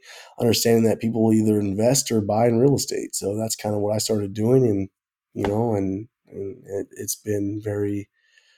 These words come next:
um, up and coming until then, I guess. So <laughs> I, I went from not knowing what to do to finding something that I love to do and I'm passionate about. And I got very, you know, blessed in that opportunity. And I've, you know, kept my head down and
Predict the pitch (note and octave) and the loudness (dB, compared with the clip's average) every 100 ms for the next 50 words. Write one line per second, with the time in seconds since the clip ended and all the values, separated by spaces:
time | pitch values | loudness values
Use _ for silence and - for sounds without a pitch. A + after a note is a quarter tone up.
0 | _ _ - G2 F#2+ F#2+ G2 - A2+ A2 | _ _ -14 -10 -8 -6 -8 -8 -10 -10
1 | A2 C#3 C3 A2 G#2 A2+ A2 A#2 A#2+ A2+ | -6 -4 -2 -4 -8 -8 -4 -2 -2 -4
2 | A2 A2 A#2 G2 A2+ A#2 D#3+ C#3 C3+ B2+ | -8 -8 -8 -8 -6 0 2 2 2 -2
3 | C3+ B2+ C3 B2+ A#2+ A2+ A2+ B2 A#2+ B2 | -2 0 -2 -2 -4 -4 -6 -4 -2 -2
4 | A#2+ A#2+ - C3 A#2+ C3 B2+ A2 G#2+ - | -2 -6 -10 -4 0 0 -2 -4 -4 -14
5 | - _ _ A2 A2 A2 - A2 A2+ A2 | -20 _ _ -2 0 0 0 0 2 2
6 | G#2+ G#2 G#2 A2 A#2 - G#2+ A2 B2 A2+ | 2 2 4 4 2 0 2 4 6 4
7 | G#2+ - G2+ G#2+ A#2 A2+ A2 G2+ G#2 A2 | 0 -4 -4 0 2 2 0 0 0 0
8 | A2 G#2 - G#2 A2 G#2+ G#2+ G#2+ G#2 G#2 | 0 -2 -6 -8 -4 -4 -2 -2 -2 -4
9 | G2+ _ A2 G#2 G#2+ A2 G#2 A#2 - - | -6 _ -10 -8 -10 -6 -4 -4 -6 -6
10 | G#2+ A2 _ - _ _ _ - A2+ A#2+ | -6 -6 _ -20 _ _ _ 0 4 6
11 | G#2 - - A2 B2 C3 A2+ G#2 - _ | 4 0 -2 0 2 2 2 0 -4 _
12 | _ _ _ _ - G#2+ G2+ - - A2+ | _ _ _ _ -12 -8 -10 -12 -8 -4
13 | A2 A2+ _ - A#2+ A2 A2 A#2 A#2+ C3 | -4 -6 _ -6 0 2 2 2 2 4
14 | B2+ G#2+ G#2+ | 4 2 -2